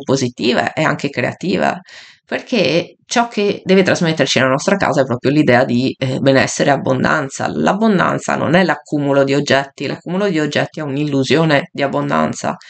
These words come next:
soprattutto, come dicevo, se questi oggetti non hanno nessun valore economico che potrebbe salvarci magari in un momento di difficoltà finanziaria. L'abbondanza è il nostro senso di benessere,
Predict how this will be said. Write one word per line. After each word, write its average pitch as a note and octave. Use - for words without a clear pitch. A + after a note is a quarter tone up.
soprattutto, D#3
come C3+
dicevo, C#3+
se D3
questi -
oggetti D3+
non B2+
hanno D3
nessun D3
valore C3
economico B2+
che -
potrebbe B2
salvarci B2+
magari -
in C3+
un C#3
momento C3
di C3+
difficoltà -
finanziaria. A2+
L'abbondanza A3+
è D#3+
il D3+
nostro E3
senso C3+
di C3
benessere, -